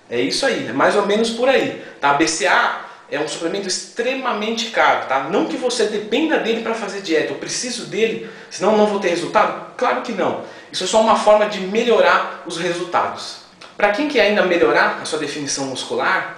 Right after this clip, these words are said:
é interessante tirar líquido retido, tá? Eu não vou falar sobre isso no vídeo,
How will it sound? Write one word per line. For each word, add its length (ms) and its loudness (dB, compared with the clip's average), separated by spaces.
é 60 -4
interessante 480 -2
tirar 680 -2
líquido 520 -8
retido, 540 -2
tá? 300 -2
Eu 100 0
não 140 4
vou 120 4
falar 320 4
sobre 320 -4
isso 220 -4
no 100 -4
vídeo, 460 -6